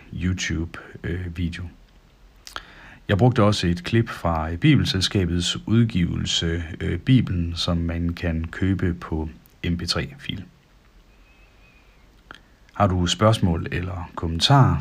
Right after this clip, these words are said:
til, til det, du har hørt i dag, så er du meget velkommen til at kontakte mig på C O W snabel A K M punktum D K.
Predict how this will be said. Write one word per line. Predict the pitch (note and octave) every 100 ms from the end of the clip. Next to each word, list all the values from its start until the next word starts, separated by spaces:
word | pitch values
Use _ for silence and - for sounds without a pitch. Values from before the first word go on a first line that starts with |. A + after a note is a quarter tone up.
| -
til, | - F#2 E2+ D#2 -
til | - F#2
det, | F#2+
du |
har | F#2+
hørt | F2 A2+ E2+
i |
dag, | E2 F2 E2+
så | G2+
er |
du |
meget | F2+ F2 F2+
velkommen | F2+ F#2 E2 E2
til | -
at | F2 D#2+
kontakte | E2 D#2+ - G#2+ A#2 - D#2 D#2 E2 -
mig | E2+ E2+
på | E2+ E2
C | D#2+ G2+ F2
O | E2+ E2+
W | A2 B2 G2+ E2+ -
snabel | - F2 E2 E2+
A | -
K | -
M | F2+ F#2 D#2+ E2 - -
punktum | F2 D#2+ - D#2 D#2 E2
D |
K. | -